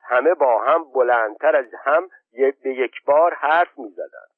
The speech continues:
نه رعایتی، نه پایه‌ای و نه رتبه‌ای در کار بود. گویا همه همشأن بودند. به فرش‌های ما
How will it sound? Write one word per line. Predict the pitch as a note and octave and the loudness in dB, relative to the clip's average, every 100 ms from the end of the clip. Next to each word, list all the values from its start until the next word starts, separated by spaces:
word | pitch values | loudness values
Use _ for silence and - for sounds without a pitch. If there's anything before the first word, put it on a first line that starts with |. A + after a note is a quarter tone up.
| - | -4
نه | C3+ C3 | 0 2
رعایتی، | B2 B2 G#2+ G#2 B2 D3 _ C#3+ B2+ A2+ G#2 | 2 2 2 0 0 -2 _ -20 -20 -20 -6
نه | B2 - | -4 -4
پایه‌ای | - A2 G2+ F2+ G#2 C#3+ C3 B2 A2+ G2+ G#2+ | -2 0 0 -4 -8 -10 -10 _ _ _ -8
و | G2 | -4
نه | A#2 B2 | -4 -4
رتبه‌ای | G2 F2 _ D3 A3 E3 | -8 -14 _ -10 -10 -8
در | F2+ D#2+ | -10 -10
کار | - B1+ A1+ | -16 -20 -20
بود. | _ _ _ _ _ _ | _ _ _ _ _ _
گویا | B2+ B2+ D3+ D3+ _ _ _ | -8 0 0 0 _ _ _
همه | C3 B2+ F3 | -2 2 0
همشأن | D#3+ B2 G#2+ - D#3+ F#3 F3 | 0 -2 -4 -2 0 0 -2
بودند. | F#2+ E2+ D2+ - _ _ _ - | -8 -14 -16 -16 _ _ _ -10
به | B2 | -4
فرش‌های | B2 A#2+ A2+ - D#3 E3+ E3+ | 0 0 0 -2 0 0 -2
ما | D3+ E3 | 0 0